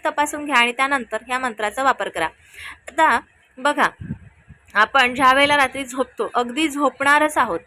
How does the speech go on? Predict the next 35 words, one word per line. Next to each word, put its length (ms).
म्हणजे 280
आपण 340
सर्व 240
आपल्या 340
किचनमधली 560
किंवा 200
बाकी 300
सर्व 300
काही 240
कामं 340
आटपली, 440
अगदी 220
आता 160
लॅम्प 360
बंद 220
करणार, 300
आपण 320
झोपणार, 480
त्याच 240
वेळेला 340
तुम्हाला 400
ह्या 160
मंत्राचा 500
वापर 280
करायचा 380
आहे. 120
हा 60
मंत्र 320
काय 320
आहे, 280
अगदी 540
व्यवस्थितपणे 800
लिहून 260
घ्या. 180
अगदी 480